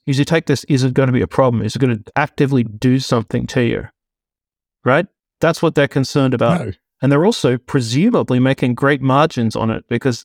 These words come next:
Speaker 1: these things that I saw, this Rescue Remedy thing, and some market called fucking hemp sandals and sprouts or,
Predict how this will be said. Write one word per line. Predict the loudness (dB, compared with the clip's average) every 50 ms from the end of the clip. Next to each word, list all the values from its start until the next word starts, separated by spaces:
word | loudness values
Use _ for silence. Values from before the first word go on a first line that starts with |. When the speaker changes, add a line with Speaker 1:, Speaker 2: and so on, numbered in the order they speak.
| _ _
Speaker 1:
these | 0 0 0 0 0
things | 0 0 2 0 0 0
that | 2 2
I | 2 2
saw, | 0 -2 -2 0 2 2 4 4 2 0 -2 _
this | -4 -4 -4 -6 -8 -6
Rescue | -2 0 0 0 0 0 0 2
Remedy | 2 2 2 2 2 2 0
thing, | 0 -2 0 0 2
and | 2 0 0 0 -2 -2 -2
some | 0 0 0 0 -2 -6 _ _ _ _ _ _ _ _ _ 0
market | 2 2 2 2 2 2 0 -2 -2 -2 -4 -4 -4 -4
called | -2 0 0 0 -2 -4 _
fucking | -2 -2 0 0 0 0
hemp | 0 0 -2 -2 -2 -4 -4
sandals | -4 0 0 2 2 2 2 2 0
and | 0 -2
sprouts | -2 -6 -6 -2 0 2 2 2 0 -2 -2 0
or, | 0 0 0